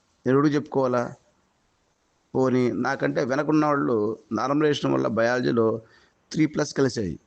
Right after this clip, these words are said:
వాళ్ళు ముందుకు వచ్చేసారు. హ్మ్. నేను ఆ సబ్జెక్ట్లో బాగా హార్డ్ వర్క్ చేశా. ఎటువంటి పేపర్ ఇచ్చినా కూడా నేను రాయగలుగుతాను. నాకు ఈజీగా ఏంటి ఇవ్వటం ఏంటి? ఎదుటి వాళ్ళకి కష్టంగా ఇవ్వటం ఏంది?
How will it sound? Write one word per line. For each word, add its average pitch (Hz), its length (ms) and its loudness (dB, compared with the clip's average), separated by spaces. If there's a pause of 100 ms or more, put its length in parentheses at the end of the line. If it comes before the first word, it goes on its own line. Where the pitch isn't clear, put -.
(120)
వాళ్ళు 131 140 0
ముందుకు 139 220 4
వచ్చేసారు. 98 520 -4 (920)
హ్మ్. 95 160 0 (3250)
నేను 151 320 2
ఆ - 20 0
సబ్జెక్ట్లో 127 500 -2
బాగా 123 320 -2
హార్డ్ 113 300 -2
వర్క్ 113 280 0
చేశా. 98 300 0 (420)
ఎటువంటి 147 320 0
పేపర్ 127 320 -2
ఇచ్చినా 120 240 -2
కూడా 160 120 0
నేను 139 140 0
రాయగలుగుతాను. 104 640 -2 (480)
నాకు 123 280 -2
ఈజీగా 151 460 2
ఏంటి 113 220 0
ఇవ్వటం 113 520 2
ఏంటి? 98 220 0
ఎదుటి 127 460 2
వాళ్ళకి 143 260 0
కష్టంగా 139 400 -4
ఇవ్వటం 107 300 2
ఏంది? 113 420 2